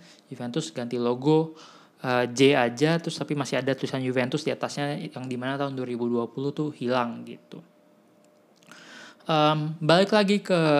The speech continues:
ke urutan tahun. Em, tahun sembilan puluh enam, kemudian Juventus, eh,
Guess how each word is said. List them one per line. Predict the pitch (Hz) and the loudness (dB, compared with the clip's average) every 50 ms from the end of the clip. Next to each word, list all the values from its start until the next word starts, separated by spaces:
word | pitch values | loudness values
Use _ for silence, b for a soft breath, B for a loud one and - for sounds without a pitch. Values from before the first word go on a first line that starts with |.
| 147 156 - 240 285 - - - - - | 4 2 0 -2 -6 -6 -8 -12 -14 -6
ke | - 156 147 143 139 139 135 139 135 139 143 - - - - 147 | -2 0 2 2 2 2 2 2 2 2 0 -2 -6 -6 -2 0
urutan | 135 143 139 - 143 135 135 127 | 0 0 0 0 -2 -2 -2 -2
tahun. | 127 123 120 139 170 202 208 208 - B B B B B B B B B B B B B B B B _ _ - | -2 2 4 4 4 6 4 2 0 B B B B B B B B B B B B B B B B _ _ -4
Em, | 156 147 143 143 143 143 143 147 147 147 147 - _ _ _ _ _ _ _ _ _ _ _ _ _ _ _ _ _ _ _ _ _ _ _ _ _ _ _ - | -2 0 2 2 2 2 0 -2 -4 -8 -10 -14 _ _ _ _ _ _ _ _ _ _ _ _ _ _ _ _ _ _ _ _ _ _ _ _ _ _ _ 0
tahun | 156 151 156 151 151 | 2 2 2 2 0
sembilan | - 160 151 151 147 147 | 0 0 0 0 0 0
puluh | 151 160 151 151 156 | 0 0 0 2 2
enam, | 165 180 202 208 220 240 240 220 - | 2 4 4 4 4 4 2 -2 -4
kemudian | - 175 151 147 147 143 143 156 165 170 | -4 -4 -2 -2 0 2 2 2 4 2
Juventus, | 160 139 - - 143 139 139 - 175 170 - - - - | 0 -2 -4 -6 -8 -8 -6 -6 -6 -6 -6 -8 -10 -10
eh, | 359 208 156 143 139 139 | -8 -6 -4 -4 -4 -4